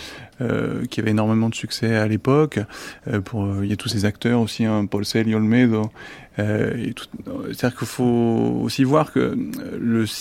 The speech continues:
quand on parle du cinéma latino-américain, euh, ou même, bon, du cinéma argentin, il n'y en a pas qu'un, il y en a plusieurs. Et il y en a un, généralement, qu'on passe sous silence, euh, parce qu'il ne sort pas des frontières, parce qu'esthétiquement, il est ignoble.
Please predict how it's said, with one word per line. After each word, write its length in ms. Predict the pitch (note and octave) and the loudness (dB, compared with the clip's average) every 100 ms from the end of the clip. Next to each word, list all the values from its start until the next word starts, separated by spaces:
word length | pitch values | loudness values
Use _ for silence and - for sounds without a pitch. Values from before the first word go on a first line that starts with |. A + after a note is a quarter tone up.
| - | -4
quand 160 | - A2+ | 0 0
on 60 | A#2 | 2
parle 220 | B2+ A#2 | 4 4
du 100 | A#2 | 0
cinéma 380 | - A#2 A#2 A2 | 0 2 4 2
latino-américain, 1000 | A2 - A2 A2 A2 A2 C3+ D3+ D3+ A2+ | 2 0 0 0 0 0 2 2 2 0
euh, 120 | G#2 | -2
ou 180 | G#2+ G#2+ | -2 0
même, 200 | G#2+ G2+ | 0 0
bon, 160 | G#2 | -2
du 120 | F#2+ G#2+ | -2 -4
cinéma 240 | - G#2+ | -2 0
argentin, 320 | G2+ G#2+ A#2 | 0 -2 0
il 60 | C#3 | 2
n'y 60 | |
en 20 | A2 | 0
a 20 | |
pas 140 | G#2 | -2
qu'un, 240 | G#2 C#3+ C#3+ - - - | -2 -2 -2 -8 -20 -10
il 40 | G#2+ | -4
y 20 | |
en 40 | |
a 80 | G2+ | -2
plusieurs. 500 | F#2+ A#2 A2 B2 D#3 G#2 - - - | -2 -4 2 4 4 0 -10 -20 -6
Et 60 | G#2+ | 0
il 20 | |
y 60 | G#2+ | 4
en 40 | |
a 60 | A2+ | 6
un, 160 | B2+ | 6
généralement, 320 | A#2+ G#2+ G#2+ A#2 | 4 2 2 2
qu'on 140 | G#2+ | 0
passe 160 | G#2 G#2 | -2 -4
sous 100 | G#2 | -6
silence, 480 | - A2+ E3+ F3 | 0 2 2 0
euh, 120 | - G2 | -4 -6
parce 180 | F#2+ | -6
qu'il 100 | - | -8
ne 60 | G#2 | -6
sort 120 | G2 | -6
pas 140 | - G2+ | -4 -6
des 80 | |
frontières, 400 | - - G#2 A#2 | -4 -4 -2 -2
parce 160 | A2+ A2+ | -2 -4
qu'esthétiquement, 640 | G#2+ - A2+ - - A2+ | -6 -4 -4 -4 -4 -4
il 140 | A#2 C#3 | -4 -4
est 160 | A#2 - - - - | -4 -6 -16 -10 -2
ignoble. 500 | A2+ A#2 E3+ B2+ | 2 2 2 2